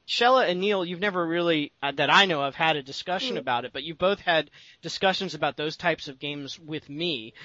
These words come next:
Speaker 1: So, so Neil, what, what is, what is it about, like, um, like the House of a Thousand Doors, for instance, um, that, that you like that, that other puzzle games have strayed off the path? What have other puzzle games done that you think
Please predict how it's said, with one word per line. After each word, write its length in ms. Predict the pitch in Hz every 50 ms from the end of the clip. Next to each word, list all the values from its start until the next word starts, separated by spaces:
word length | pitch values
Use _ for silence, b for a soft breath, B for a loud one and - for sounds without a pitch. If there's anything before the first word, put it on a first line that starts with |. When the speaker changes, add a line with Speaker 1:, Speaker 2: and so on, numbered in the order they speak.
| B B
Speaker 1:
So, 180 | B - 226 226 -
so 200 | - - 226 208 196
Neil, 520 | 196 196 220 226 247 277 277 262 233 196
what, 240 | 185 214 254 269 -
what 220 | 196 214 247 269
is, 360 | 285 262 220 196 - - - - _ _ _
what 260 | - 196 180 214 233 240
is 160 | 269 247 196
it 120 | 226 220 190
about, 480 | 170 147 170 170 180 185 185 - -
like, 340 | 160 156 151 147 139 _ -
um, 460 | 147 139 139 131 131 131 131 135 139 - _ _ _ -
like 280 | 156 160 160 151 - -
the 100 | 160 147
House 280 | 147 156 151 143 -
of 60 | 156
a 40 | 135
Thousand 320 | - 160 151 147 139 143 131
Doors, 260 | 156 160 165 160 -
for 120 | - 139 127
instance, 600 | 123 127 135 - - 135 131 131 - - - -
um, 380 | - 151 147 143 143 143 139 135
that, 280 | 160 160 156 156 160 - b b b b b b b b b _
that 220 | 156 190 175 160 _ _ _ _ _ _ _ _ _ _ _ _ 190 190 180 151
you 200 | 156 202 214 208
like 560 | 185 185 175 180 196 196 190 175 151 135 _ -
that, 260 | 175 160 160 147 151
that 180 | 170 165 156 -
other 240 | 196 202 185 202 214
puzzle 320 | - 196 185 170 156 165
games 260 | 147 165 170 160 -
have 100 | 170 143
strayed 300 | - - - 170 160 160 160
off 180 | 151 151 -
the 80 | - 127
path? 240 | - 180 165 147 165
What 140 | 214 240
have 100 | 277 269
other 160 | 247 220 214 185
puzzle 280 | - 208 208 185 196
games 300 | 170 180 185 180 165 135
done 400 | 131 - - 170 175 170 165 160
that 120 | 151 147 120
you 140 | 151 156
think 280 | 151 - 170 160 147 -